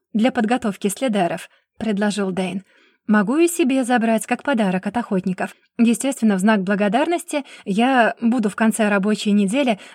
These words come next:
закатывать вечеринки и приглашать весь отдел следаров". "Я думаю, тут есть закрытые зоны с пленными оборотнями", задумчиво произнес Артур.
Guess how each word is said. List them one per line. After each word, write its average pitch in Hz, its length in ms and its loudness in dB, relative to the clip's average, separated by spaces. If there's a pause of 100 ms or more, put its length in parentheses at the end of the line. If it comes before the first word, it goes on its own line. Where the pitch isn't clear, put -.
закатывать 240 720 -2
вечеринки 226 680 -2 (200)
и 254 220 2
приглашать 226 760 -2
весь 220 300 0
отдел 214 340 0
следаров". 202 680 -4 (640)
"Я 208 220 0
думаю, 247 440 -2
тут 277 340 -8
есть 220 480 -2 (300)
закрытые 294 600 -2
зоны 220 520 0
с - 240 -6
пленными 233 580 2 (140)
оборотнями", 202 840 -2 (420)
задумчиво 208 560 -2
произнес 202 520 -6
Артур. 208 360 -10